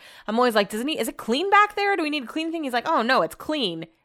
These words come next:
And today he has, like, wet wipes out. He's looking for the Febreze. And I'm like, "I thought it was clean back there." I'm like, "All of a sudden."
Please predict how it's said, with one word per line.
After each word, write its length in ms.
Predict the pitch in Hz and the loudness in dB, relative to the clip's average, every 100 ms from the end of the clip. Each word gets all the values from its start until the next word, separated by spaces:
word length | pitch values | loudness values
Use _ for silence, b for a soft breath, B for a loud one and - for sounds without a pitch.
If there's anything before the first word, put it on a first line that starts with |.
| - | -10
And 140 | 233 | -4
today 200 | 277 294 | 2 4
he 80 | 277 | 6
has, 120 | 220 | 4
like, 140 | 190 | 2
wet 440 | 160 202 359 370 330 | -2 4 6 6 4
wipes 460 | 359 381 - - | 6 6 4 2
out. 320 | 349 339 339 330 | 6 8 8 6
He's 140 | 233 | 0
looking 340 | 254 254 226 | -6 -4 -4
for 220 | 208 233 202 | -2 0 2
the 160 | 180 | 0
Febreze. 880 | 175 196 180 240 302 359 349 349 294 - b b b | 0 -2 -2 -2 2 4 4 2 -2 -10 b b b
And 120 | 349 | 2
I'm 40 | |
like, 160 | 359 349 | 2 4
"I 60 | 330 | 2
thought 140 | 330 | 4
it 20 | 339 | 2
was 100 | - | 0
clean 320 | - 359 392 | -2 0 4
back 240 | 302 233 | 4 4
there." 380 | - 185 175 175 - | 2 2 0 -6 -6
I'm 100 | 262 | 0
like, 180 | 277 269 | 0 4
"All 140 | 294 | 4
of 60 | 330 | 4
a 60 | 349 | 4
sudden." 560 | - 370 240 202 180 | 6 6 6 4 2